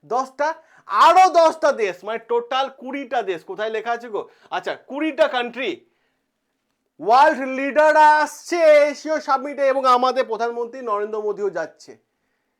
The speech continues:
নরেন্দ্র মোদীও যাচ্ছে। আমেরিকার নজর থাকবে এসিও সাবমিটে কি হয়, কারণ এতগুলো দেশ, মানে কুড়িটা দেশ একসাথে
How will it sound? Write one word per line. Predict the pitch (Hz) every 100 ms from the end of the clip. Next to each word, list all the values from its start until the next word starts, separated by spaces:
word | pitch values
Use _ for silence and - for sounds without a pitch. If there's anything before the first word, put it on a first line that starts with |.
| _ _ _ _ _ -
নরেন্দ্র | 220 277 311 349
মোদীও | 330 320 339
যাচ্ছে। | 311 285 269 262
আমেরিকার | 214 226 254 247 262
নজর | 220 202 202 196
থাকবে | 240 220 220
এসিও | 202 190 220
সাবমিটে | 208 180 196 185
কি | 180
হয়, | 156 147 - _ -
কারণ | 220
এতগুলো | 208 214 311 294 285
দেশ, | 233 262 202
মানে | 233
কুড়িটা | 233 254 320 359 349 349
দেশ | 220 277 285 233
একসাথে | 214 - - 226 254